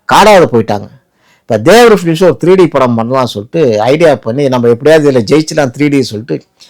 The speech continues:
அன்னை பூமின்னு ஒரு படம் எடுத்தாங்க. அந்த படம் தான் அவங்களுக்கு வாழ்க்கையில வந்து ரொம்ப அடிமட்ட சறுக்குல பு-, பு-, கீழே விழுந்த படம் அவங்களுக்கு. அதுல, அதுல தான் அவங்க மீள்றதுக்காட்டி ரொம்ப போதும், போதும், போதும்னு ஆயிப்போச்சு.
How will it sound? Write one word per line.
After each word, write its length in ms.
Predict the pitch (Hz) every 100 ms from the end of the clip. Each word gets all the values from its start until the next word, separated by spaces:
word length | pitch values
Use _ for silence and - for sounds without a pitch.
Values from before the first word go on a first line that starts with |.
| _ -
அன்னை 340 | 110 175 233
பூமின்னு 360 | 185 139 131 156
ஒரு 120 | -
படம் 200 | 120 117
எடுத்தாங்க. 320 | 110 107 101 _ _ _ _ _ _
அந்த 240 | - 107 101
படம் 240 | 127 143
தான் 200 | 185 160
அவங்களுக்கு 340 | 131 107 113
வாழ்க்கையில 360 | 151 151 147 127
வந்து 840 | 120 120 131 120 107 101 95 92 82 113 _ _ _ _ _ _
ரொம்ப 360 | 120 139 180 170
அடிமட்ட 960 | 117 131 143 185 208 202 185 160 147 131 -
சறுக்குல 580 | 135 165 - - 170 143
பு-, 160 | 131 110
பு-, 160 | 131 -
கீழே 260 | 160 180 156
விழுந்த 280 | 135 127
படம் 240 | 107 120 127
அவங்களுக்கு. 340 | 117 104 104
அதுல, 200 | 107 120 _ -
அதுல 340 | 113 127 156
தான் 120 | 208
அவங்க 340 | 165 131 120 175
மீள்றதுக்காட்டி 580 | 208 156 127 135 165
ரொம்ப 280 | 131 120 165
போதும், 460 | 147 139 160 165 151
போதும், 280 | 139 131 120
போதும்னு 240 | 127 139
ஆயிப்போச்சு. 540 | 127 117 117 107 -